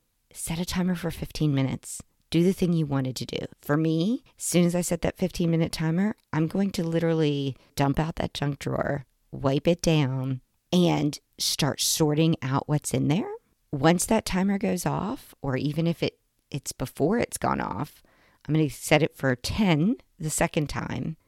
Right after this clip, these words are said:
and try and get it all put back in nicely with the pens and the notepads inside. And then my five minutes of you is I'm gonna reward myself. I have this, um, fun little scented,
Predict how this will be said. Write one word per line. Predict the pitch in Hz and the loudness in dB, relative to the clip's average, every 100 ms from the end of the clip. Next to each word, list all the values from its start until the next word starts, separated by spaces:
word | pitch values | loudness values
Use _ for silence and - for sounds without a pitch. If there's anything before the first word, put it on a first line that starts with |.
| _ - | _ -6
and | 139 | -4
try | 143 156 | 0 2
and | |
get | 151 135 | 2 0
it | |
all | 139 135 | 0 -2
put | - - - | -2 -6 -4
back | 165 165 | -4 -4
in | 180 180 | -2 0
nicely | 156 131 - - 131 202 - _ _ - | 0 0 -4 -4 -2 -4 -8 _ _ 0
with | 156 156 - - - _ _ | 4 4 2 -10 -18 _ _
the | - | -14
pens | - 160 - 139 - | -4 -2 -2 -4 -4
and | 143 139 | -4 -2
the | |
notepads | 123 - 131 - - | -2 -4 -8 -8 -8
inside. | - 127 - - 339 - _ - | -6 -2 -2 0 -4 -4 _ -2
And | 170 175 170 | 2 4 4
then | 156 151 | 2 0
my | 151 147 143 151 160 _ _ | -2 -2 -4 -6 -10 _ _
five | _ - 135 135 | _ -2 0 2
minutes | 147 147 - | 2 0 0
of | 143 - | -6 -6
you | - 131 135 302 427 _ _ - | -4 0 0 -2 -6 _ _ -14
is | - | -6
I'm | - 185 | -2 0
gonna | 240 | 0
reward | 339 208 170 147 156 | 0 -2 2 2 2
myself. | 165 156 143 143 139 - | 2 0 -2 -4 -6 -6
I | 151 | -4
have | 143 151 170 | -2 -4 -4
this, | 175 - - | -4 -4 -2
um, | 151 139 139 135 _ _ - - | -2 -2 -4 -8 _ _ -20 -20
fun | - - 156 | -8 0 2
little | 156 151 147 143 - _ _ _ _ - | 2 2 0 -2 -6 _ _ _ _ -14
scented, | - - 156 156 - 156 139 | -10 -2 2 2 4 2 2